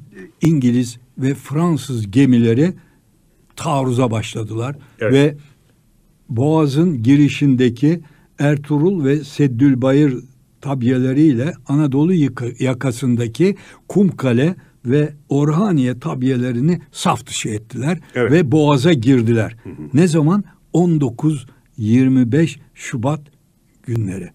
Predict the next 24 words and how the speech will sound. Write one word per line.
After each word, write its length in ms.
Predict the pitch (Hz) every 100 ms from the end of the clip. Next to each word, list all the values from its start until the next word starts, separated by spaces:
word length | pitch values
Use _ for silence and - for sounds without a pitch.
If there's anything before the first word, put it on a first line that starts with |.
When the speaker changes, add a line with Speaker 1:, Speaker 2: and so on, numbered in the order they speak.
| _ _ _ _ _ _
Speaker 1:
Yani 420 | 127 123 113 110 113 - 180 160 151 151
böylelikle, 760 | 143 156 165 147 131 123 151 180 - _ _
e, 80 | 139 127 123 120 123 120 120 -
Erenköy'e 840 | 139 156 185 151 - 127 120 117
kadar, 420 | 117 113 120 143 - _ _ -
e, 200 | 120 113
Kepez'e 640 | 117 170 170 123 120 110
kadar, 360 | 117 120 123 156
e, 40 | - _ _ - 147 143 156 117
bölge 580 | 185 180 127 143 175 170 _ -
onların 440 | 151 151 147 175
kontrol 500 | - 143 131 127 131
altına 440 | 123 113 110 117 113
girmiş 460 | 98 107 92 -
oldu. 300 | 143 98 98 - _ - -
Speaker 2:
Çanakkale, 260 | 131 160
Speaker 1:
Ne 20 |
zaman? 380 | 165 151 156 147
Speaker 2:
Erenköy 360 | 151 143 139 160
ve 180 | 160 160
Speaker 1:
On-, 40 |
Speaker 2:
Kepez. 380 | 147 143 143 147
Speaker 1:
evet. 140 | 120
Speaker 2:
Evet. 220 | 131 123